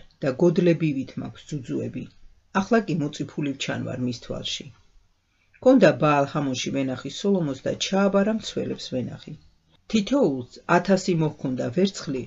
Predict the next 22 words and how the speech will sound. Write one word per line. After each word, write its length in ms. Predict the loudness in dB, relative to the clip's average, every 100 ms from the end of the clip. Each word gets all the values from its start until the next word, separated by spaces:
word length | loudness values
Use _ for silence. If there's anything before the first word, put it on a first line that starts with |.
| -10
ყურძნის 560 | -4 -4 -2 -2 -2
სანაცვლოდ. 640 | -4 -6 -6 -10 -14 -14 -16 -20 _ _ _ _
ჩემი 260 | 6 8 8
ვენახი 420 | 8 6 4 -2
კი 120 | -6
ჩემს 300 | -4 0 0 0
წინაშია. 600 | -4 -2 -2 -4 -6 -10 -14 _ _ _ _ -2
ათასი 400 | -2 0 -2 0
შენია, 440 | 0 2 2 0
სოლომონ, 520 | -4 -4 -4 -4 -8 -14 _ _
ორასი 380 | 2 4 2 -4
ნაყოფთა 480 | -2 -4 -4 -8 -6
მცველების. 680 | -6 -4 -6 -6 -10 -12 -14 -16 _ _ _ _ _ 2
ბაღების 440 | 4 6 4 4
მკვიდრო, 500 | 0 2 0 0 -4 -8 -12 _
მეგობრები 600 | -6 0 4 6 6 4
ისმენენ 500 | 0 -2 -2 -2 -2
შენს 320 | -2 -2 -4
ხმას, 300 | -6 -8 -8 -12 -14 _
მას 240 | 0 0 0
მინე 300 | -2 0 -2
მეცა. 360 | -4 -8 -10